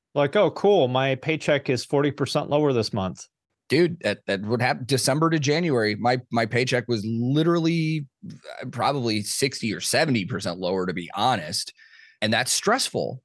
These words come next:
Speaker 2: because YouTube, up until recently when I started touring again, has been what's paid our bills over the pandemic. And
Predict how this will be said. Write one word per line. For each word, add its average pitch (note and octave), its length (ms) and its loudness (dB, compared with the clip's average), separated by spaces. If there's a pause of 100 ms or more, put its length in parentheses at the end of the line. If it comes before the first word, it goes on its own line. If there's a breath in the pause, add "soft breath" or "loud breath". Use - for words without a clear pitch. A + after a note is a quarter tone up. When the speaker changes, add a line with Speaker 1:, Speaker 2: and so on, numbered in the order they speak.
(100)
Speaker 2:
because A#2+ 460 0
YouTube, B2 520 0
up A2 160 0
until A2 280 0
recently A2 440 0
when G2+ 120 0
I G2 60 0
started G2+ 300 -2
touring D#3 300 0
again, G2 260 0
has G#2 160 -2
been G2 200 -2
what's F#2+ 160 -4
paid F#2 280 -2
our F2 100 -2
bills G2+ 340 -2
over F#2 140 -4
the E2+ 80 -8
pandemic. A2+ 640 -2
And E2 180 -4